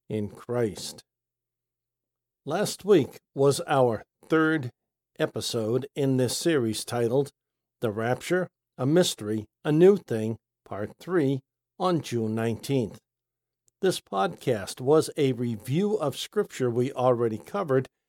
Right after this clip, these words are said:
to see if we overlooked anything specific. We dug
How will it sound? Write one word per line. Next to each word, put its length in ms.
to 100
see 340
if 280
we 160
overlooked 640
anything 460
specific. 800
We 140
dug 280